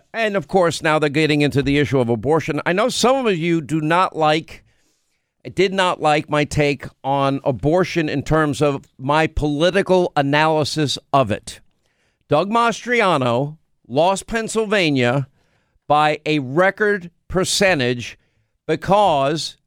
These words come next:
and an, an, a non-incumbent by the name, he's now Governor Shapiro, won in large part because Doug Mastriano made no exceptions on abortion for rape, incest, or the mother's life.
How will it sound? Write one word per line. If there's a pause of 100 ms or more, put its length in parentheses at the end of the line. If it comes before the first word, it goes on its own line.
and
an, (280)
an,
a
non-incumbent
by
the
name,
he's
now
Governor
Shapiro,
won (400)
in
large
part (540)
because
Doug
Mastriano (160)
made
no
exceptions
on
abortion
for
rape,
incest,
or
the
mother's
life.